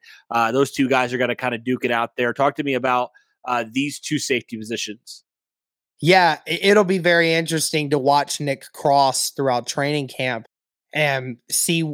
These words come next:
Speaker 2: how he progresses through all this. He has that, the athletic gift that just so many safeties wish they would have, right? On a,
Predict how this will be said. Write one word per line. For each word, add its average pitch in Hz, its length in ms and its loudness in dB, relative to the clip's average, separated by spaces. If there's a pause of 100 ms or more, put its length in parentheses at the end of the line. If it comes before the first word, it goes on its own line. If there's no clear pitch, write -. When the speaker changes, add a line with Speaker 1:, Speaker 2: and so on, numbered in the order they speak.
Speaker 2:
how 151 280 0
he 147 160 -6
progresses 135 840 -2
through 131 220 0
all 123 240 0
this. 120 320 -4 (400)
He 151 160 -4
has 165 380 0
that, 151 300 2 (760)
the 156 260 0
athletic 156 720 0 (220)
gift 143 480 -4 (460)
that 143 280 0
just 151 340 0
so 170 160 4
many 160 200 -2
safeties 139 600 -4
wish 127 300 -4
they 135 160 -4
would 110 140 -8
have, 123 420 -2
right? 117 340 -4 (240)
On 156 140 0
a, 147 220 -2